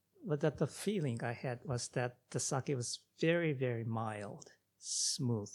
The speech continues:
and soft, which I, I, I couldn't live together with sake,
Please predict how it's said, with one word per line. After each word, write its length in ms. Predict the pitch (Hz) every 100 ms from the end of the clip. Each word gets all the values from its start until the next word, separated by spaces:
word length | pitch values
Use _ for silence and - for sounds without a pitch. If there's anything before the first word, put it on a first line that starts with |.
| -
and 420 | 135 120 120 120 113
soft, 960 | - - - 117 - - - - - - _ _ _ _ _ _ -
which 500 | 123 - - - - - - -
I, 60 | 160 196 180
I, 100 | 196
I 40 | 190
couldn't 300 | - 170 131 _ _ _ _ _ _ -
live 320 | 160 151 165 - -
together 560 | - 143 165 139 117 135
with 120 | 127
sake, 280 | - 131